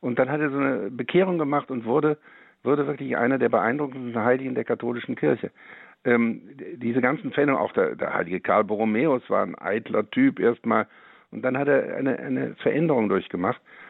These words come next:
Und wir alle haben diese Chance, auch übrigens, ähm, äh, in, äh, im hohen Alter,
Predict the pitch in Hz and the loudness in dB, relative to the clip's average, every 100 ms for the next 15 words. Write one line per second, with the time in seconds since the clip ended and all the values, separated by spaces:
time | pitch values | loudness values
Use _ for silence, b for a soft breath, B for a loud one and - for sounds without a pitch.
0 | B - 120 127 - 202 156 117 110 101 | B -6 2 4 4 4 2 0 -2 -4
1 | 98 95 - 104 123 - 160 B B B | -6 -8 -2 0 0 0 -2 B B B
2 | 135 160 151 147 - - 151 147 143 107 | 0 2 0 -2 -6 -2 2 2 0 -2
3 | 127 135 107 131 135 120 131 123 123 120 | -2 -2 -2 -2 -2 0 -2 -2 -2 0
4 | 147 147 131 190 123 139 | 2 2 4 2 4 0